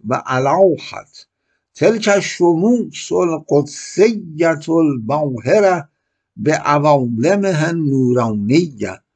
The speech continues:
وتوابعها وسياراتها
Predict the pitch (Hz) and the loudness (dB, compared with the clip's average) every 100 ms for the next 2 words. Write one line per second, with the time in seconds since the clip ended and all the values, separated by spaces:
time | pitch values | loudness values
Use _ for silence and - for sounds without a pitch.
0 | _ _ _ - 107 143 151 147 147 151 | _ _ _ -10 0 0 0 -2 -2 0
1 | 151 147 117 170 208 180 135 120 120 - | 0 -2 -4 -2 0 0 -4 -6 -10 -14
2 | _ 127 151 - 143 147 135 131 147 147 | _ -4 -4 -4 -4 -4 -4 -2 0 0
3 | 147 147 151 151 - 226 196 185 165 - | 0 0 0 -2 -4 -2 -2 -2 -4 -6